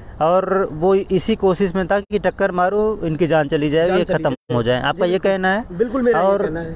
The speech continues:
Speaker 1: फिर तीन सौ सात लगाई जाए और उसी के according कार्रवाई की जाए, आपका
Speaker 2: कार्रवाई
Speaker 1: ये
Speaker 2: की जाए।
Speaker 1: कहना है।
Speaker 2: जी,
Speaker 1: और
Speaker 2: बिल्कुल।
Speaker 1: पुलिस ने ये कार्रवाई नहीं की है, सिर्फ दो सौ उन्यासी, तीन सौ सैंतीस के तहत मुकदमा
Speaker 2: नॉर्मल
Speaker 1: दर्ज
Speaker 2: केस।
Speaker 1: किया है,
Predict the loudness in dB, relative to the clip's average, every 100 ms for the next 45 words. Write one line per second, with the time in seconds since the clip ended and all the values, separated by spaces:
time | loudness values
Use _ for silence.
0 | -4 0 0 0 0 0 -4 0 0 0
1 | 2 2 2 2 2 -2 -12 -2 0 2
2 | 2 0 2 0 0 0 0 0 2 2
3 | 0 0 2 2 2 0 0 0 0 0
4 | 0 -2 -10 -8 -4 0 2 0 0 0
5 | 0 -2 -4 -2 0 2 2 2 2 0
6 | 0 2 2 2 -4 -18 -14 -2 0 0
7 | 2 0 -2 -18 -18 -18 -12 -6 0 2
8 | 2 0 0 0 0 0 0 0 -4 -2
9 | -2 -2 -2 -4 -4 -2 0 0 -2 -2
10 | -2 0 0 2 0 0 0 2 4 2
11 | 2 -2